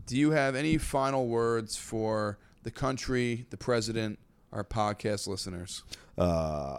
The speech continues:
Speaker 2: America, I love you. Um, podcast listeners, I love you. Uh, Mister President, let's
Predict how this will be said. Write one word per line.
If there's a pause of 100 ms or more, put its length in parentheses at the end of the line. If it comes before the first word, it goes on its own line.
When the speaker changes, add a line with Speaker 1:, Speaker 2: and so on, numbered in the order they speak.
Speaker 2:
America,
I
love
you. (520)
Um,
podcast
listeners, (220)
I
love
you. (600)
Uh, (260)
Mister
President, (120)
let's